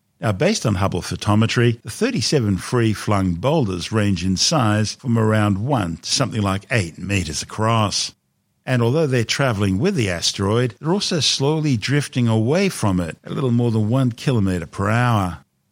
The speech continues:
The total mass of these detected boulders is thought to be about one percent of the mass of Dimorphos itself. The study's lead author, David Duet from the University of California, Los Angeles, says it's a spectacular observation,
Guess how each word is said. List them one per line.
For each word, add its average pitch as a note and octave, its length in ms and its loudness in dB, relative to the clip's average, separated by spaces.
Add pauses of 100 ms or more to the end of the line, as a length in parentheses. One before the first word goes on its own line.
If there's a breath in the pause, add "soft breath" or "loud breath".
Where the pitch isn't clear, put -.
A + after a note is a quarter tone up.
(200)
The A#2+ 80 -8
total A2+ 380 0
mass B2+ 340 2
of G2+ 80 2
these F2+ 220 0
detected G2 480 0
boulders A2+ 580 2
is - 200 -4
thought G3+ 280 0
to - 80 0
be F#2 160 0
about G#2 300 2
one B2+ 320 2
percent A#2+ 520 0
of E2 120 -6
the F#2+ 80 -6
mass G#2 500 0
of A#2+ 160 -20
Dimorphos G#2+ 760 2
itself. - 760 0 (480)
The - 60 -6
study's G2 500 0
lead G2 220 2
author, A2+ 300 2
David F#2+ 420 0
Duet A#2+ 400 0
from F#2 160 -4
the F#2+ 80 2
University G2 640 0
of F2+ 100 -8
California, F#2+ 580 -2
Los F2 240 -2
Angeles, A2 680 2
says C3+ 320 0
it's - 280 -2
a A#2+ 60 0
spectacular C3 800 -2
observation, F#2 1000 0